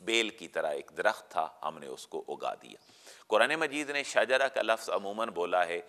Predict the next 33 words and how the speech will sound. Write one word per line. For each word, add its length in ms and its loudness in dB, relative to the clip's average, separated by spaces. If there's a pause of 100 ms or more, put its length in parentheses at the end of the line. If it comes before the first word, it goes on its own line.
(200)
हालांकि 460 2
हमारे 340 2
यहाँ 240 -2
देखें 320 -6 (280)
हज़रत 400 0
आदम 320 2
और 220 0
हवा 300 4 (180)
अलैहिस्सलाम 800 -2
जब 260 -6
जन्नत 300 -4
से 160 -8
निकले 380 -8 (280)
तो 120 2
वहाँ 360 2 (180)
उन्होंने 400 -8 (460)
जो 140 -6
है 160 -2
वो 180 -4 (680)
जिस, 280 -10 (120)
जिस 300 -10
चीज़ 220 -8
को 220 -2
खाया 420 8 (260)
वो 120 0
शजरा 440 2
है, 180 -6 (560)
लेकिन 280 -2
शजरा 420 6
दरख्त 340 2
को 100 -2
कहते 320 -4
हैं, 80 -10